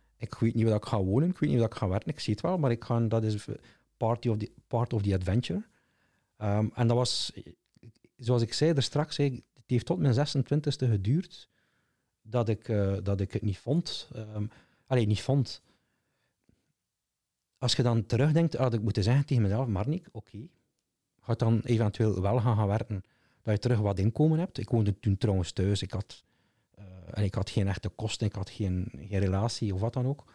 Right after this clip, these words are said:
Eh, laat staan dat ik een, een huis had waar dat er verplicht iets moest voor afbetaald worden of zo. Ik had ook geen schuld, mijn geld was gewoon op. Ik had ook geen banklening of, of, of iets dergelijks. Ik had het ook niet geleend bij mijn ouders.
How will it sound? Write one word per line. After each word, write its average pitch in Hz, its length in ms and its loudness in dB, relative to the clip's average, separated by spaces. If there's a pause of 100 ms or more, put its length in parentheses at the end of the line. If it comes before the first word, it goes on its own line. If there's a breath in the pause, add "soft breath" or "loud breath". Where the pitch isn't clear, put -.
(500 soft breath)
Eh, 104 180 -4
laat 101 180 0
staan 113 280 2
dat 101 140 2
ik 98 140 -2
een, 101 160 2
een 101 160 2
huis 107 280 2
had 127 200 -2
waar 127 100 0
dat 117 140 0
er 113 80 2
verplicht 110 400 -4
iets - 120 -6
moest - 180 -2
voor 107 140 -2
afbetaald 104 500 -4
worden 107 220 -2
of 101 60 -8
zo. - 80 -12
Ik - 360 -20
had 123 140 2
ook - 140 0
geen 139 140 4
schuld, 151 340 2
mijn 110 160 4
geld 135 180 2
was 107 140 0
gewoon 98 180 0
op. 90 160 -6 (200)
Ik - 60 -20
had - 160 -10
ook 117 120 -4
geen 104 340 2
banklening 123 540 2
of, 107 220 0
of, 101 220 -6
of 104 120 -4
iets 101 140 -2
dergelijks. 131 380 -4 (360)
Ik - 80 -16
had 107 100 0
het 113 140 2
ook 120 80 2
niet 117 120 0
geleend 110 260 2
bij 101 80 2
mijn 98 140 2
ouders. 139 380 -2